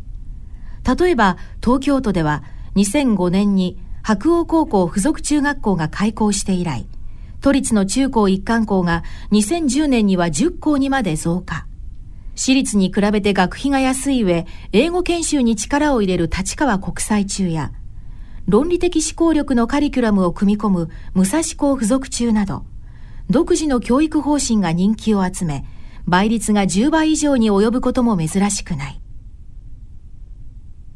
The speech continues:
ところが、矢野経済研究所によると、学習塾予備校業界の市場規模は、二千九年度は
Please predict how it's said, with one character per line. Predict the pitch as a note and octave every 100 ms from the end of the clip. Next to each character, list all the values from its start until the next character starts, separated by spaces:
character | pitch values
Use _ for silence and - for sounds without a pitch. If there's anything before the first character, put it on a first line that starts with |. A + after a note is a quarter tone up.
| - - - -
と | A#3 G#3+
こ | E4
ろ | E4+
が、 | A#3 D#3 - - -
矢 | G3 A3
野 | F4
経 | F4 E4
済 | A3 F#3+
研 | A3+ C4+
究 | C4+ C4
所 | C4
に | G#3+
よ | E3
る | D#3+
と、 | D#3+ D#3 D#3+ - - -
学 | F#3 F#3+
習 | - E4 E4+
塾 | C4 B3+ G3
予 | F3
備 | F#3+ D#4
校 | D#4 D4+
業 | D4+ D4
界 | G#3+ F3
の | D#3+
市 | - G3
場 | B3
規 | B3 -
模 | G#3
は、 | E3 C#3 - - - - -
二 | G#3
千 | G#3 C#4+ B3+
九 | A3+
年 | A#3+ A#3
度 | G3
は | F3